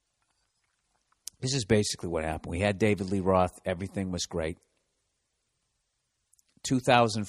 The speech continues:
four, maybe two thousand seven, after we won the second one. That's like two thousand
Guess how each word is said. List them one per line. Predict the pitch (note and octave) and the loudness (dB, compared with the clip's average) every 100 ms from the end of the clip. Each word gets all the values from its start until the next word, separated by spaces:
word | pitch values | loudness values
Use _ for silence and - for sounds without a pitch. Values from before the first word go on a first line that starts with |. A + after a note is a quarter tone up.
| - | -4
four, | G2+ G2+ F#2+ _ _ _ _ _ _ - | 2 2 0 _ _ _ _ _ _ -4
maybe | C#3 B2+ | -4 -2
two | C#3+ | -2
thousand | B2+ A#2 G2 F2+ | 4 4 4 0
seven, | - F2+ D#2+ | 0 0 -2
after | E2 - G2 | -6 -4 -2
we | |
won | F2 E2+ | -2 -2
the | |
second | - F#2 D#2 - | 0 0 0 -6
one. | D2+ - - _ _ _ _ _ - | -10 -14 -18 _ _ _ _ _ -2
That's | G#2 - - - | -2 -2 -8 -4
like | G#2 F#2+ - _ _ _ _ _ _ _ _ _ _ _ _ _ _ _ _ _ _ _ _ - | -2 -2 -6 _ _ _ _ _ _ _ _ _ _ _ _ _ _ _ _ _ _ _ _ -2
two | F3+ | 0
thousand | F#3+ D#3 D3 C3+ | 6 6 6 0